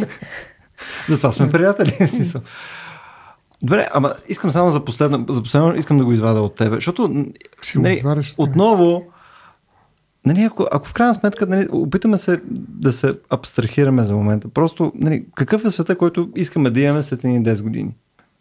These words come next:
Speaker 1: Дали ще е вследствие на, а, лицемерие, а, нали, хора, където влизат в, а, ранна наседателна зала, казват, "Аз съм веган", и излизат и така нататък. А,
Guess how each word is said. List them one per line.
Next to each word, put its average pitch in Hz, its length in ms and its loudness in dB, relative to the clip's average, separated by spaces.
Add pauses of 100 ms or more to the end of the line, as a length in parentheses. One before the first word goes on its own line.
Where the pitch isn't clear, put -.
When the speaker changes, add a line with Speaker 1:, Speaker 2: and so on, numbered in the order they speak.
Speaker 1:
Дали 143 420 0
ще 214 160 0
е 196 40 4
вследствие 185 640 0
на, 135 320 4 (380)
а, 104 580 4 (100)
лицемерие, 143 1300 4
а, 117 260 0 (300)
нали, 117 380 2 (100)
хора, 131 220 2
където 127 540 0 (100)
влизат 127 420 0 (120)
в, 117 260 0 (140)
а, 113 360 2 (220)
ранна 123 300 2
наседателна 117 760 0
зала, 117 280 0
казват, 110 300 -4
"Аз 113 120 -4
съм 120 140 -2
веган", 113 340 2
и 110 80 2
излизат 117 420 -2
и - 60 -14
така 117 220 -4
нататък. 117 400 -2
А, 208 120 0